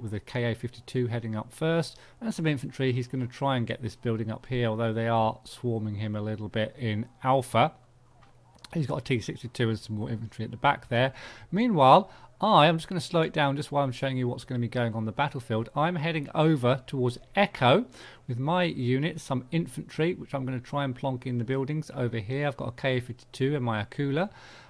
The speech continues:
Um, and V Turkin is gonna be heading up to try and take these buildings in the middle here. He's got some anti-air choppers and a recon and, uh, looks like some infantry in an M I eight, and he's bringing up an actual T ninety S actually, and he's taking Golf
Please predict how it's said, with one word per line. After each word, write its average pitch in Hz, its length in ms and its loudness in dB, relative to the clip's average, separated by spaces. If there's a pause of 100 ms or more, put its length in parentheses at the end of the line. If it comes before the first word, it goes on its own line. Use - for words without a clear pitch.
(120)
Um, 123 460 2
and 120 260 0
V 139 180 -2
Turkin 147 480 -2
is 127 160 -6
gonna 131 200 -4
be 123 100 0
heading 120 260 -2
up 120 120 -6
to - 80 -20
try 123 160 -4
and 117 100 -4
take 117 200 -6
these 120 200 -4
buildings 113 500 -4 (120)
in 113 180 -2
the 110 80 -2
middle 135 300 -2
here. 123 340 -2 (320)
He's 120 160 -4
got - 240 -6
some 127 360 -2
anti-air 123 720 -2
choppers 147 560 -6 (400)
and 113 160 -2
a 117 60 0
recon 127 720 -2
and, 113 560 -4
uh, 110 260 -4
looks 123 220 -10
like - 220 -6
some 110 240 -6
infantry 120 440 -6
in 110 100 -4
an 110 120 -4
M 110 160 -4
I 110 320 -2
eight, 113 220 -4
and 113 140 -4
he's 107 120 -4
bringing 107 360 -6
up 107 160 -6
an 107 100 -4
actual 151 400 -8
T 147 320 -8
ninety 123 560 -4
S - 520 -8
actually, 107 360 -8
and 107 140 -4
he's 113 180 -4
taking 104 380 -6
Golf 101 360 -6